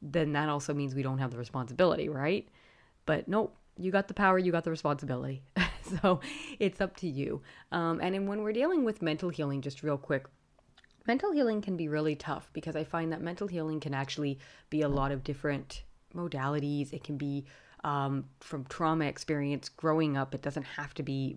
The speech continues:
birthed. It is birth sometimes too. So there is that where your soul comes into this. Um, or it can be,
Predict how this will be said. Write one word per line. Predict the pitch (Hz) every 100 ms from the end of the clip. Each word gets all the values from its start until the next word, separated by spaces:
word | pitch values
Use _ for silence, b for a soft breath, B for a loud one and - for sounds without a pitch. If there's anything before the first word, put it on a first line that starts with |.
| 139
birthed. | 151 156 190 - - B B - -
It | 151
is | 185 185
birth | 147 151 202 - -
sometimes | - 143 139 135 131
too. | - 139 151
So | - 143
there | 135
is | 139 135 135
that | 131 131
where | 139 135
your | 139 156 147 135
soul | - 147 135
comes | 139 139 127
into | 135 127 131
this. | 131 202 - B B B B -
Um, | 156 151 143 139 139 135 135 -
or | 175 185 180
it | - 175
can | - 190 175
be, | 208 208 208